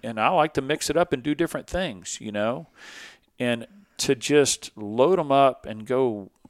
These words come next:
whack a limit in an hour, if you could do that, you know, and come back and pick up another crew. I just don't, I wouldn't wanna spend my hard-earned money doing that, you know, but, uh, to each his own, I guess. But as far as the,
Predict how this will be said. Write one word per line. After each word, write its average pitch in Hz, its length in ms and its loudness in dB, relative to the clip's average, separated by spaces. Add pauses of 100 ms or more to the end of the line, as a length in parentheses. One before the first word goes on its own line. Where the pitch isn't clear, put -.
(320)
whack 127 360 2
a 117 60 -2
limit 135 420 0
in 98 180 -14 (480)
an 101 120 -2
hour, 131 400 8
if - 160 -4
you 113 80 -6
could - 320 -14
do 120 160 4
that, 123 500 6
you 117 160 -2
know, 127 300 4
and 98 180 -6
come 123 220 -2
back 131 400 2
and 95 160 -10
pick - 180 -6
up - 120 -6
another 131 280 -2
crew. 147 460 0 (1000)
I 131 200 6
just 139 260 -2
don't, 101 220 -6 (420)
I 127 140 4
wouldn't 160 260 4
wanna 110 180 -2
spend 90 320 -6
my 104 220 -2
hard-earned 90 460 0
money 76 320 -10
doing 80 260 -12
that, 104 340 -8 (120)
you 104 180 -8
know, 85 280 -12 (340)
but, 92 440 -8
uh, 85 240 -6 (300)
to 127 120 -2
each 131 160 -4
his 101 180 -2
own, 120 240 0
I 90 120 0
guess. 92 360 -4
But 101 220 -4
as 95 100 -6
far 113 300 2
as 101 140 -4
the, 92 200 -4